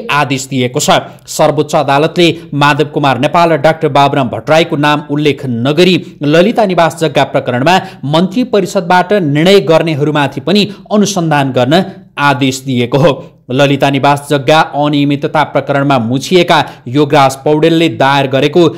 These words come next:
बन्दी प्रत्यक्षीकरणको निवेदनमा न्यायाधीश अनिल कुमार सिन्हा र डाक्टर कुमार चुडालको इजलासले नीति निर्मातामाथि समेत अनुसन्धान गर्न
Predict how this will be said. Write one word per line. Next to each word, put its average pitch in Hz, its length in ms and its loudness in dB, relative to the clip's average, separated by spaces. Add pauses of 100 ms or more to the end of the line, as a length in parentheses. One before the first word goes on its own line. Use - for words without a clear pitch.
(200)
बन्दी 165 460 0
प्रत्यक्षीकरणको 170 880 -2
निवेदनमा 151 520 2 (340)
न्यायाधीश 151 600 0
अनिल 175 240 0
कुमार 151 300 0
सिन्हा 185 340 -2 (260)
र 208 100 4
डाक्टर 190 340 2
कुमार 151 400 0
चुडालको 139 380 0
इजलासले 131 540 0 (300)
नीति 165 460 0
निर्मातामाथि 143 920 0
समेत 160 340 0
अनुसन्धान 139 960 -2
गर्न 131 320 2